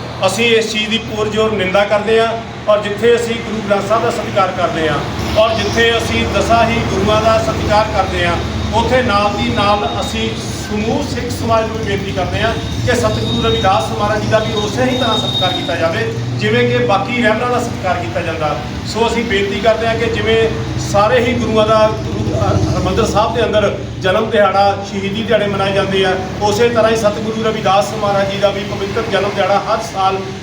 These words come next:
ਅਕਾਲ ਤਖਤ ਦੇ ਉੱਤੇ ਮਨਾਇਆ ਜਾਵੇ, ਔਰ ਘੋਸ਼ਿਤ ਕੀਤਾ ਜਾਵੇ ਅਕਾਲ ਤਖਤ ਦੇ ਉੱਤੋਂ ਕਿ ਜਿੰਨੇ ਮਹਾਂਪੁਰਸ਼ਾਂ ਦੀ ਬਾਣੀ ਗੁਰੂ ਗ੍ਰੰਥ ਸਾਹਿਬ ਦੇ ਵਿੱਚ ਆ, ਸਾਰੇ ਹੀ ਸਤਿਗੁਰੂ ਨੇ।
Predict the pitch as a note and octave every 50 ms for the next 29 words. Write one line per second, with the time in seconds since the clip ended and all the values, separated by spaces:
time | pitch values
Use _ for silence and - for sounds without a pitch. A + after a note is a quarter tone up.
0 | - - - - G#3 F#3 - F#3+ F#3+ G3+ G#3+ A3 G#3+ - G#3 G3+ G3 G3 G3 G3+
1 | F#3+ F#3+ F#3 F3+ F3 F3+ F#3 F3+ G3 G3+ G3+ G3+ A3 A3 A3 A3 A3 A3 G#3 G3+
2 | - - - - - - - - - - - - G3+ F#3+ F#3+ G3 B3+ B3+ - B3+
3 | C4+ C4 C4 A#3+ A3+ A3+ A3 A3 A3+ A3 - G#3+ G3+ G3+ G#3 G#3 F#3+ G3+ G3+ G3
4 | G3+ G3+ G3 F#3+ F#3 F3+ F#3+ - - - - - - - G#3 - G3+ G#3 A#3+ B3+
5 | B3+ B3 A3 A#3 A#3 A#3+ A3+ - - G#3+ G#3 G#3 A3 - F#3 F#3 F#3+ G#3 - G#3+
6 | G3+ G3+ - G3+ G3 F#3 - G3+ G3+ G3+ G#3 G3+ G3 G3 G#3 G3+ G3 - - G3
7 | G3 A3 B3+ C4 A#3 G3+ A#3 - - - F#3+ - - E3+ E3+ E3+ D#3+ D#3 D3